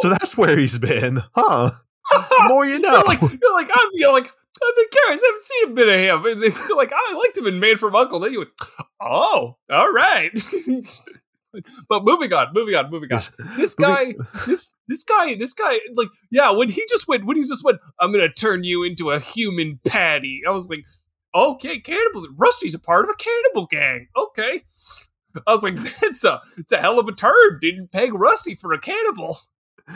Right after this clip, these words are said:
Speaker 1: Because, you know, this movie already has so much shit stuffed in it. Why not put cannibals in it? Why not? <laughs>
Speaker 2: Yeah, exactly. Why, why the hell not?
Speaker 1: So they weren't able to find the keys, but Philip's like, "Wait,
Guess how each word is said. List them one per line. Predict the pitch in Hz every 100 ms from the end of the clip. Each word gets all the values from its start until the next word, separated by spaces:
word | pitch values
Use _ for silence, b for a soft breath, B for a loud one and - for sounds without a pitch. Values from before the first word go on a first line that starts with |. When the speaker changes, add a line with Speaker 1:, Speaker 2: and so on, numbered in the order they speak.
| B B B
Speaker 1:
Because, | 127 147
you | 147
know, | 151
this | 139 156 180
movie | 190 196
already | 156 147 135
has | 135 131
so | - 117
much | 135 135
shit | - - 107 -
stuffed | - - 123 -
in | 95
it. | 139 143 _ _ _ _ _ _
Why | - 117 175
not | 196 190
put | - -
cannibals | - 139 139 87 85
in | 90 92
it? | 101 - _ _ _ _
Why | 240 320
not? | 320 90 165 80 131
<laughs> | 120 - - _ _ _ _ _ _ _ _ - 175
Speaker 2:
Yeah, | 247 208
exactly. | 131 131 135 147 131 120 -
Why, | 170 196 196 _ -
why | 208 247
the | 247 185
hell | 131 135
not? | 123 120 117 - _ _ _ _ _ _ B B B
Speaker 1:
So | - 139 131 -
they | 123
weren't | 143 190
able | 190 151
to |
find | 139 135 120
the |
keys, | - 107 107
but | -
Philip's | 151 143 -
like, | 107
"Wait, | 110